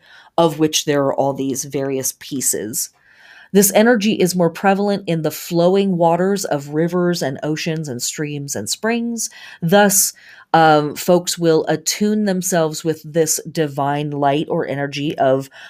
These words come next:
Ahura Mazda while praying to flowing waters. So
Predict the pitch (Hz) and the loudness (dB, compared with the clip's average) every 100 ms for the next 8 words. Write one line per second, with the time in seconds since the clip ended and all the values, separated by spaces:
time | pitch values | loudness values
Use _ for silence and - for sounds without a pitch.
0 | - 147 147 156 151 147 143 147 151 160 | 0 0 2 4 4 4 2 2 2 4
1 | 170 156 139 135 - - 196 202 151 135 | 4 4 4 2 -6 -2 0 2 0 -2
2 | 135 - - 277 196 147 175 - - _ | -8 -10 -6 -2 -2 -2 -6 -10 -20 _
3 | - - 147 139 139 143 220 233 78 - | -18 -4 0 2 0 2 4 4 2 -6
4 | - - - 220 208 120 127 | -12 -12 -6 2 4 4 2